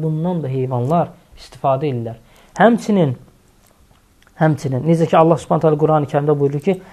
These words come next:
"Zaharal fesadu fil berri vel bahri bima kasabat aydin nas liyuziqahum ba'dallazi amilu la'allahum yarciun." Buyurur ki, insanların öz əməlləri ilə etdikləri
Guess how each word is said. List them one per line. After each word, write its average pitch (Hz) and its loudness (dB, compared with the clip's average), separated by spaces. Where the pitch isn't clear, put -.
"Zaharal 170 4
fesadu 160 2
fil 147 0
berri 156 4
vel 143 4
bahri 151 0
bima 170 2
kasabat 147 -2
aydin 147 2
nas 175 2
liyuziqahum 147 2
ba'dallazi 139 2
amilu 160 4
la'allahum 123 0
yarciun." 107 -6
Buyurur 135 2
ki, - -6
insanların 160 2
öz 185 4
əməlləri 165 2
ilə 151 4
etdikləri 151 2